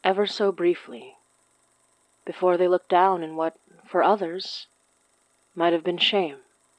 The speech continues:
But the look of the stranger, Petya could not imagine shame crossing this beautiful stranger's perfect,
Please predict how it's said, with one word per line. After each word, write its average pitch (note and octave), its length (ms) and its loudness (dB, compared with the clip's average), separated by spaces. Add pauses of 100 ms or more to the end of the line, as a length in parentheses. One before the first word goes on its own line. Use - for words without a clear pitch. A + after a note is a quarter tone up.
(1900)
But G3+ 120 -8
the G3 80 2
look A3 180 0
of F#3 120 -6
the D3+ 80 -8
stranger, C3 720 -10 (1700)
Petya F3+ 320 0
could - 200 -10
not E3+ 180 -2
imagine E3+ 460 -2
shame F3+ 520 0
crossing D#3 520 -2
this D3+ 160 -12
beautiful E3+ 520 0
stranger's D#3+ 640 -6
perfect, - 720 -8